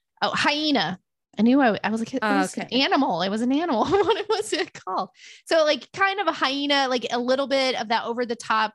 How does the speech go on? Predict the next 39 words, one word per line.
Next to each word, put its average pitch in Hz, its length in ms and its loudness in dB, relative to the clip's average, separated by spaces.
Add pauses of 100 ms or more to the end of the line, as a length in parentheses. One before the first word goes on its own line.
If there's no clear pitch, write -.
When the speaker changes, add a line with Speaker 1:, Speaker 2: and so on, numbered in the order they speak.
Speaker 1:
comedy, 226 560 -2 (280)
but 208 220 0
that 208 260 0
fades 220 220 -2
away 208 160 0
really 202 220 -2
fast. 190 360 -2
And 214 160 -4
then 202 280 0 (560)
she 294 380 0
is 285 300 -2
able 254 720 0
to 190 800 -2
show, 180 840 0 (100)
uh, 170 520 -2 (440)
character 226 540 0
depth. 170 480 -2 (100)
And 190 380 -4
again, 254 300 2
like 220 180 0
you 220 80 -2
said, - 240 -2
like, 214 180 -4
it's 233 240 -2
so, 247 520 0
like, - 180 -8 (220)
ingrained 220 580 2
in 214 80 2
her, 185 300 -2
the 185 120 -4
love 190 240 0
of 240 140 -4
her 214 140 -6
children. 196 460 -4
And 196 160 -2
when 185 120 0
the 180 100 -2
show 226 280 0
starts, 226 500 -2